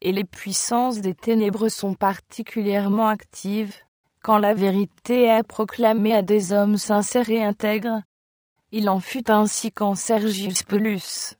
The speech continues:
proconsul de Chypre, entendit les apôtres. Il leur avait fait demander de venir l'entretenir du message qu'il prêchait.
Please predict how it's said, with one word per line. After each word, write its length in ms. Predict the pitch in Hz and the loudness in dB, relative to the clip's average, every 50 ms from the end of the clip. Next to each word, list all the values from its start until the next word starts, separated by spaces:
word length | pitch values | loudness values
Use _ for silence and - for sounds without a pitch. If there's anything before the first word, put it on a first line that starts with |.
| _ _ _ _ _ _ | _ _ _ _ _ _
proconsul 880 | - - - 226 208 - - 220 214 208 - - - 208 240 240 233 226 | -14 -4 -4 -4 -2 0 0 0 0 0 -2 -6 -6 -4 -4 -4 -4 -4
de 140 | 196 202 202 | -2 -2 -2
Chypre, 440 | 202 - - - 180 - - - - _ _ _ _ _ _ _ - | -2 -2 -6 -8 -10 -12 -14 -20 -20 _ _ _ _ _ _ _ -2
entendit 600 | - 196 196 - - - 254 226 220 220 240 247 | 0 0 0 -2 -2 -2 0 0 2 2 0 2
les 160 | 220 220 202 180 | 4 2 2 4
apôtres. 680 | - 180 185 _ - - 208 196 - - - 190 175 165 - _ _ _ _ _ _ _ _ _ _ _ _ - | 2 0 0 _ -4 -4 -4 -4 -4 -4 -4 -4 -4 -4 -6 _ _ _ _ _ _ _ _ _ _ _ _ -8
Il 180 | - 180 196 196 | -4 -2 2 2
leur 160 | 190 185 185 | 4 4 4
avait 300 | 190 208 208 190 202 202 | 4 2 4 2 2 0
fait 280 | - - - 226 226 | 0 0 0 2 2
demander 460 | 196 - 202 202 202 202 202 220 220 208 | 4 2 2 4 4 2 2 2 0 0
de 120 | 202 214 | 0 -2
venir 500 | 190 214 226 226 226 226 226 226 220 220 | -2 0 2 4 4 6 4 4 4 4
l'entretenir 640 | 214 214 220 - - 226 214 185 202 214 220 226 | 4 2 2 0 -2 -4 -2 0 2 2 2 2
du 160 | 220 190 202 196 | 0 0 0 0
message 520 | 190 196 190 - - 202 202 208 214 - | 2 0 0 2 2 4 4 4 2 0
qu'il 220 | - - 220 208 | -6 -6 -8 -8
prêchait. 720 | 190 - - - 208 180 - - 202 175 170 190 233 262 | -8 -8 -4 -4 -4 -2 -2 -2 -2 -2 -2 -2 -4 -6